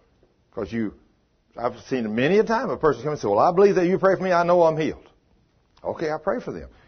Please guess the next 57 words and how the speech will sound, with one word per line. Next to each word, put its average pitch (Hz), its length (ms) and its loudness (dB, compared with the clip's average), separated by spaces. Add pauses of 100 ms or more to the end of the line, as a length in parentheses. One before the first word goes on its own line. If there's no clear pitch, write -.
(140)
They 104 60 -12
walk 123 280 -2
out 135 140 -4
that 123 140 -4
door 139 200 0
and 101 80 -10
somebody 123 260 -4
come 135 160 -6
in 156 60 -6
and 143 80 -8
said, 104 120 -8
"Well, 165 300 -4 (300)
that 143 160 -8
lady 135 280 0
out 135 140 -4
there, 180 160 -8
she's 180 240 -10
really 123 300 -2
confused." 170 500 -10
I 104 60 -8
said, 104 80 -12
"What 127 100 -2
do 131 60 -4
you 127 60 -12
mean?" 156 100 -10
He - 60 -16
said, 104 140 -8
"You, 117 180 -10
she's 139 120 -6
walking 143 340 -4
down 131 140 -4
the 135 60 -4
aisle." 156 140 -4
I - 40 -12
said, 110 100 -6
"Well, 110 120 -2
I 127 80 -4
had 151 100 -2
him 131 140 -6
pray 151 160 -4
for - 100 -12
me, 95 140 -8 (300)
and 92 140 -12
I 117 180 -10
sure 123 280 -8
hope 117 240 -4
God 117 240 -2
shows 113 260 -6
up, 107 140 -4
'cause 98 200 -4
if 92 80 -10
he 110 100 -6
don't, 101 260 -6
I'm 101 160 -8
in 92 160 -12
big 95 320 -6
trouble." 78 380 -14